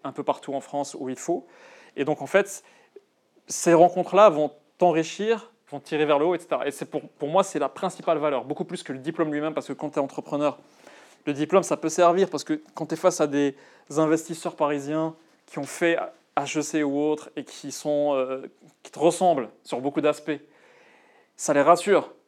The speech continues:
que tu aies fait les mêmes parcours qu'eux, tu vois, que t'aies été, je sais pas moi, dans les Yvelines, euh, que t'aies ensuite fait telle prépa et tel truc et machin. C'est juste un signal parmi d'autres. Et le diplôme peut servir,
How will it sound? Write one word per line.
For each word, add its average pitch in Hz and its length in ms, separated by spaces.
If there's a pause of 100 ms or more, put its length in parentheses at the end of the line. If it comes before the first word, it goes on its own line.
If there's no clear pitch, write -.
(160)
que - 80
tu - 160
aies 139 40
fait 160 140
les 143 80
mêmes 151 200
parcours 156 360
qu'eux, 143 140
tu 131 100
vois, 123 260
que - 100
t'aies 139 180
été, 135 240
je 120 60
sais 127 140
pas 131 220
moi, 123 460
dans 131 140
les 131 220
Yvelines, 151 520
euh, 135 220
que 123 60
t'aies 135 160
ensuite 131 300
fait 147 120
telle 143 200
prépa 143 400
et 139 40
tel 127 160
truc - 220
et 135 40
machin. 127 280 (1500)
C'est - 160
juste 208 180
un 202 100
signal 196 280
parmi 180 200
d'autres. 208 300 (1160)
Et 311 120 (220)
le 156 100
diplôme 170 300
peut 190 100
servir, 180 540